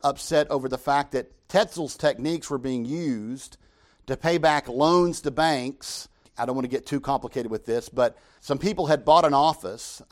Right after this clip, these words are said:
a bishopric in, uh, Germany, and had borrowed the money from a bank, and the Pope had made a deal to pay it back through the buying and selling of indulgences. And so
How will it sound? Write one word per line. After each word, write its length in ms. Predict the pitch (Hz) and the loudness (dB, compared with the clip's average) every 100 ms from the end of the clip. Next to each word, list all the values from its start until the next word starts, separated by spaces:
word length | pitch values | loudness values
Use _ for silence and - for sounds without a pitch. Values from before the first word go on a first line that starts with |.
| _ | _
a 80 | 110 | -10
bishopric 920 | 101 _ - 165 - 139 - 120 117 | -10 _ -6 -4 -2 -4 -2 -6 -6
in, 380 | 123 117 113 104 123 | -6 -6 -6 -10 -8
uh, 120 | 110 | -8
Germany, 540 | 101 143 170 117 110 | 0 0 2 -2 -6
and 80 | 110 | -6
had 140 | 107 | -2
borrowed 240 | 135 165 165 | 4 4 4
the 80 | 147 | 0
money 160 | 147 | -4
from 160 | 139 120 | -4 -8
a 60 | |
bank, 520 | 98 139 117 113 - _ _ _ _ _ | -4 -4 -4 -8 -14 _ _ _ _ _
and 180 | 131 127 | -4 -2
the 60 | 120 | 4
Pope 240 | 165 180 | 4 4
had 100 | 151 | 0
made 160 | 156 147 | 0 0
a 60 | |
deal 260 | 131 151 143 | 0 2 2
to 80 | 127 | 0
pay 280 | - 165 | -2 -2
it 140 | 156 107 | -2 0
back 600 | 139 143 113 120 - - _ - - | 2 4 2 -2 -12 -20 _ -14 -6
through 200 | 143 151 | 0 0
the 120 | 131 | 2
buying 320 | 117 131 131 | 2 2 2
and 80 | 123 | -4
selling 320 | - 123 120 | -2 -2 -2
of 40 | 113 | -6
indulgences. 720 | 107 120 113 104 - 92 104 | -6 -6 -6 -10 -16 -18 -18
And 100 | |
so 120 | 101 | -10